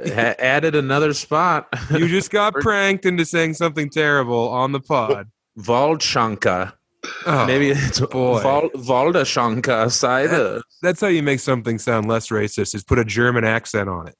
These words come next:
Speaker 2: Good work, Lund.
Speaker 1: Well, I don't think it's,
Speaker 2: God.
Speaker 1: I don't think it's Waldshank.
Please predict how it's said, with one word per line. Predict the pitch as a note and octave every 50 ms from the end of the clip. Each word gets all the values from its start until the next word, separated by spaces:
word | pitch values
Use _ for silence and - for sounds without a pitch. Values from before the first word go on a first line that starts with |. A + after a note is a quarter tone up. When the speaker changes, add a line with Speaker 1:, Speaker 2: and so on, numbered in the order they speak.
| _ _ _
Speaker 2:
Good | - C3+ C3+ B2
work, | A2+ A2 G2 F2+ E2+ - -
Lund. | F#2 F#2 F2 F2 F2+ F#2 _ _ _ _
Speaker 1:
Well, | E3 F3 E3 C#3+ C3+ C#3 D#3
I | D#3 D3+
don't | F3 F3
think | F3 F3+ - -
it's, | G3+ D#3 -
Speaker 2:
God. | - - - -
Speaker 1:
I | D3
don't | E3 F#3
think | F#3+ G3+
it's | F3+ - A2+
Waldshank. | G#2+ G#2 G#2+ B2 C#3 D3+ E3 D#3+ C#3 - - - B2 A2 A2+ B2 B2+ - - -